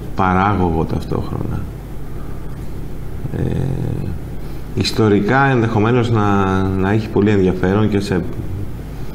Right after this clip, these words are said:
αρκετά χρόνια να το, να το μελετάμε, αλλά τη στιγμή που ζούμε, ε, αυτό που συμβαίνει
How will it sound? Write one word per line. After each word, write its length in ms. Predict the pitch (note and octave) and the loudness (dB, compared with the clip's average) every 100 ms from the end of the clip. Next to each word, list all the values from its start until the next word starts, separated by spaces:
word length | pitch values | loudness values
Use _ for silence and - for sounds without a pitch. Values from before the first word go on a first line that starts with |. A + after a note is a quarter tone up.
| - - - - | -8 -8 -4 0
αρκετά 380 | F#2+ F#2+ F#2+ | 0 2 2
χρόνια 320 | G#2 F#2+ G2 G2 | 2 2 4 4
να 100 | F#2+ | 4
το, 340 | F#2 F#2 F2+ | 4 4 4
να 100 | F2+ | 2
το 100 | F2+ | 4
μελετάμε, 540 | F#2 F2+ F2+ F#2 F#2+ F2 | 4 4 2 2 2 4
αλλά 320 | G2+ G2 G2+ - - - | 4 2 0 -4 -4 -4
τη 80 | G2 | 0
στιγμή 200 | A#2 A2+ | 2 4
που 120 | A#2 | 4
ζούμε, 560 | F#2 A#2 B2 G2 F2+ D2+ - - - - - - - - | 6 6 6 4 2 0 -4 -6 -8 -8 -8 -8 -6 -2
ε, 300 | F2 E2+ D#2+ | 0 2 2
αυτό 200 | E2+ - | 0 2
που 100 | E2+ | 0
συμβαίνει 560 | E2 F2+ E2 F2+ F2+ G#2 | 2 2 4 4 4 2